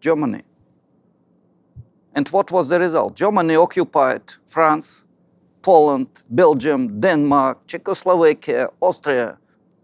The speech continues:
Nobody can resist. Democratic liberal capitalism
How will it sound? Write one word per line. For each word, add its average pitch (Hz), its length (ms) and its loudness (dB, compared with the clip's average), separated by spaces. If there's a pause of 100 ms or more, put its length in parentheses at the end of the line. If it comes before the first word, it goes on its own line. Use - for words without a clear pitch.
(260)
Nobody 185 500 0
can 185 260 -16
resist. 180 580 -16 (600)
Democratic 156 600 -4
liberal 165 360 -2
capitalism - 640 -14